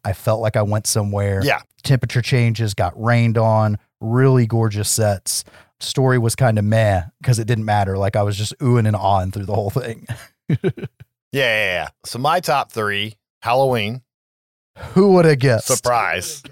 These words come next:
Speaker 2: I mean, it was really well done, and I'm gonna, that's gonna be the one I wanna go the most detail in when we go through the houses, but it was very immersive, and it,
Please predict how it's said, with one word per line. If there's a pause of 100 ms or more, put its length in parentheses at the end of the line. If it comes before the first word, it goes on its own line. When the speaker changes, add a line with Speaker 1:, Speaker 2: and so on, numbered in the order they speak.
(720)
Speaker 2:
I
mean,
it
was
really
well
done,
and
I'm
gonna,
that's
gonna
be
the
one
I
wanna
go
the
most
detail
in
when
we
go
through
the
houses,
but (920)
it
was
very
immersive,
and
it,